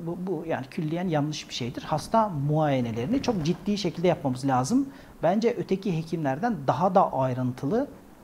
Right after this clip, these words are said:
daha da uzun sürelerde bu, bu işlemleri yapmamız lazım. Çünkü,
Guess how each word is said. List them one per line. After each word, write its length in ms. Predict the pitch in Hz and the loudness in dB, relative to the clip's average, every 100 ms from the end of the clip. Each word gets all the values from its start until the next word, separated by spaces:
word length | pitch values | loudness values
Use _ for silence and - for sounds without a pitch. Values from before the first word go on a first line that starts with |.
| - | -4
daha 180 | 131 180 | -2 2
da 100 | 180 | 0
uzun 360 | 151 131 127 | -2 -6 -6
sürelerde 760 | 147 - 123 107 104 107 - 269 - - - | -6 -6 -6 -2 -4 -2 -4 -4 -6 -20 -14
bu, 80 | 143 | -10
bu 280 | 139 135 151 - - - | -8 -8 -10 -12 -16 -14
işlemleri 420 | 131 - 123 113 214 | -12 -6 -4 -2 -2
yapmamız 400 | - 143 127 113 | -4 -4 -6 -6
lazım. 340 | 101 160 254 - - - - - - - | -6 -6 -6 -8 -18 -16 -16 -16 -12 2
Çünkü, 480 | 254 226 214 269 | 4 6 4 -2